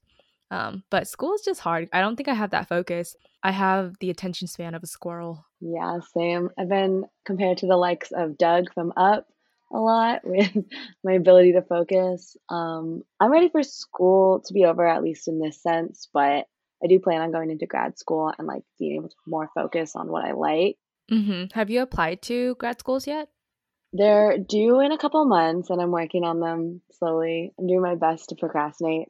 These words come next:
Speaker 2: those as well.
Speaker 1: <laughs> Where are you applying?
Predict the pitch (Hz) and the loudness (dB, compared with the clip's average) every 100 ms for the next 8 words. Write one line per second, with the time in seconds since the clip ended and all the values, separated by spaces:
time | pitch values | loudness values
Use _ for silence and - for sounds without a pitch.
0 | - 160 160 196 196 170 165 170 202 - | -4 0 0 0 0 0 0 -2 -6 -10
1 | _ _ - - - - - 220 214 220 | _ _ -20 -20 -20 -18 -6 -6 -4 -10
2 | _ - 220 233 277 294 269 208 180 233 | _ -2 2 2 2 -2 -4 -6 -4 -4
3 | 220 190 190 | -4 -6 -8